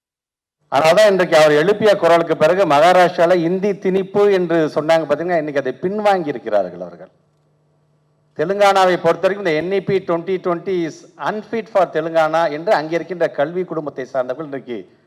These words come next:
பேச தொடங்கி இருக்கிறார்கள். இந்தியை திணிப்பதனால் கர்நாடகாவை சார்ந்திருக்கின்ற படிக்கக்கூடிய பிள்ளைகள் கிட்டத்தட்ட தொண்ணூறாயிரம் பேர் இன்னைக்கு ஃபெயில் ஆயிருக்கிறாங்க. இதையெல்லாம் சிந்தித்து பார்த்து முன்கூட்டியே ரெண்டாயிரத்தி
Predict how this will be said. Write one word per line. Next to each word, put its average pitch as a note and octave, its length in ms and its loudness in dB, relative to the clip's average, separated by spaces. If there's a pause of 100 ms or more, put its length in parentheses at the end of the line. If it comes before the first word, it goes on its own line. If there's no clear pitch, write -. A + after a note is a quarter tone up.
(240)
பேச D#3 320 -2
தொடங்கி A#2 340 -6
இருக்கிறார்கள். F#2 500 -8 (680)
இந்தியை F3+ 560 -4
திணிப்பதனால் D#3+ 720 -4 (240)
கர்நாடகாவை D#3 720 -2
சார்ந்திருக்கின்ற C#3 680 -4 (100)
படிக்கக்கூடிய D3 520 -6
பிள்ளைகள் C#3 500 -8
கிட்டத்தட்ட C#3 600 -10
தொண்ணூறாயிரம் D#3 540 -4
பேர் D3+ 140 -10
இன்னைக்கு B2+ 260 -14
ஃபெயில் B2 200 -10
ஆயிருக்கிறாங்க. G2 440 -16 (500)
இதையெல்லாம் F#3 560 0
சிந்தித்து F#3+ 500 -6
பார்த்து F3+ 360 2
முன்கூட்டியே F#3+ 640 -2
ரெண்டாயிரத்தி G3 540 2